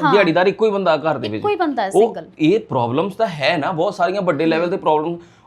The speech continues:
Speaker 2: ਔਰ ਆਮ ਆਦਮੀ ਪਾਰਟੀ ਦੇ ਵੱਲੋਂ ਤਿੰਨ ਸਾਲ ਬਾਅਦ, ਮਤਲਬ ਚੌਥੇ ਸਾਲ ਦੇ ਵਿੱਚ ਹੁਣ ਉਹ ਚਲੇ ਗਏ ਆ। ਸਤਾਈ ਦੇ ਵਿੱਚ ਤਾਂ, ਸਤਾਈ ਦੇ ਸ਼ੁਰੂਆਤ ਦੇ ਵਿੱਚ ਤਾਂ ਚੋਣਾਂ ਹੋ ਜਾਣੀਆਂ। ਮਤਲਬ ਆਹ ਤੁਸੀਂ ਕਹੋ ਕਿ ਡੇਢ ਸਾਲ ਤੋਂ ਲੈ ਕੇ ਉੱਨੀ ਵੀਹ ਮਹੀਨੇ ਆਮ ਆਦਮੀ ਪਾਰਟੀ ਦੇ ਕੋਲ ਆ, ਪਰ ਇਹ ਵਾਅਦਾ ਕੀਤਾ ਸੀ ਇਲੈਕਸ਼ਨਾਂ ਤੋਂ ਪਹਿਲਾਂ।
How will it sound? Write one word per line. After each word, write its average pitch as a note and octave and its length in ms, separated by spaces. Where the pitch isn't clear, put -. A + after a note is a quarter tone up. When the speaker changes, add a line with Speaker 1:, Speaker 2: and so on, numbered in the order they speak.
Speaker 2:
ਔਰ G#3+ 140
ਆਮ E3 260
ਆਦਮੀ G3+ 200
ਪਾਰਟੀ D#3 380
ਦੇ D#3+ 80
ਵੱਲੋਂ F#3 340
ਤਿੰਨ G3+ 240
ਸਾਲ C#3+ 320
ਬਾਅਦ, A#2 300
ਮਤਲਬ D#3+ 180
ਚੌਥੇ F#3 280
ਸਾਲ F3 240
ਦੇ E3 60
ਵਿੱਚ D#3+ 180
ਹੁਣ E3 120
ਉਹ D#3 160
ਚਲੇ C3+ 260
ਗਏ C#3 200
ਆ। E3+ 140
ਸਤਾਈ F#3+ 280
ਦੇ G#3 100
ਵਿੱਚ G3+ 160
ਤਾਂ, G#3 100
ਸਤਾਈ F#3+ 280
ਦੇ G3 80
ਸ਼ੁਰੂਆਤ F3+ 320
ਦੇ F3+ 60
ਵਿੱਚ F3 120
ਤਾਂ F#3+ 80
ਚੋਣਾਂ F3+ 260
ਹੋ E3+ 120
ਜਾਣੀਆਂ। D#3 300
ਮਤਲਬ D#3 360
ਆਹ E3 140
ਤੁਸੀਂ F3+ 180
ਕਹੋ G3 120
ਕਿ G3+ 100
ਡੇਢ E3+ 280
ਸਾਲ F3 420
ਤੋਂ F#3 140
ਲੈ D3 200
ਕੇ F3+ 320
ਉੱਨੀ G#3 420
ਵੀਹ G#3 220
ਮਹੀਨੇ D3+ 420
ਆਮ D3 160
ਆਦਮੀ D3 140
ਪਾਰਟੀ C3+ 300
ਦੇ C3+ 80
ਕੋਲ A#2 240
ਆ, C#3+ 180
ਪਰ G3+ 100
ਇਹ A3+ 80
ਵਾਅਦਾ E3 300
ਕੀਤਾ G#3+ 260
ਸੀ A3+ 140
ਇਲੈਕਸ਼ਨਾਂ F3 400
ਤੋਂ E3+ 100
ਪਹਿਲਾਂ। C3 300